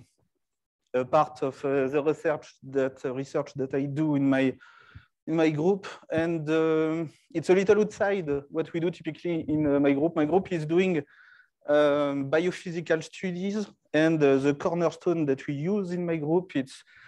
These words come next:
uh, a microfluidic bilayer, as I will show you later.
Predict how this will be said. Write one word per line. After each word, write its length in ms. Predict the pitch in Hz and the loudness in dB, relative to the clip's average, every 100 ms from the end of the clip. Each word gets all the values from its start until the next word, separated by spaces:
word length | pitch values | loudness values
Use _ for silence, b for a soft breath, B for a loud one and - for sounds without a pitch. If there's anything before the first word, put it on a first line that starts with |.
| B B - | B B 2
uh, 360 | 131 131 131 127 | 6 6 6 4
a 80 | 131 | 2
microfluidic 680 | 165 - 180 - 160 156 | 0 0 -4 -4 -2 -2
bilayer, 640 | 139 139 139 135 147 156 123 | 2 2 2 0 0 0 -2
as 160 | 113 127 _ 170 196 127 | -6 -16 _ -20 -18 -10
I 100 | 110 | -6
will 140 | 120 | -6
show 180 | 127 - | -4 0
you 180 | 139 139 | 4 4
later. 360 | 127 123 165 | 4 4 2